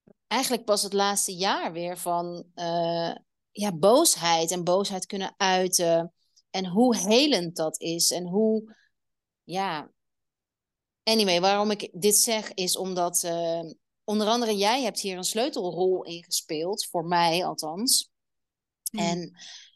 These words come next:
Speaker 1: ehm, die emoties lucht geven,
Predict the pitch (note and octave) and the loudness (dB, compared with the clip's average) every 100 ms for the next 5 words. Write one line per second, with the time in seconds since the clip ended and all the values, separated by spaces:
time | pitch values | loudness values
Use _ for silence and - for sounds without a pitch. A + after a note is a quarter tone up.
0 | _ _ E3+ D#3+ D#3+ E3+ E3+ E3 A#3+ - | _ _ -10 -8 -8 -8 -8 -8 -10 -12
1 | - - E3+ E3 G3+ G3 G#3 D4 - A3 | -16 -10 -4 2 4 6 8 6 6 4
2 | F#3 - - _ _ _ - F3+ G3 C#4+ | 2 2 0 _ _ _ -6 2 6 6
3 | D#4 - F3+ D3 E3 - G3+ F4 - | 4 0 0 -2 -4 -4 -2 -2 -8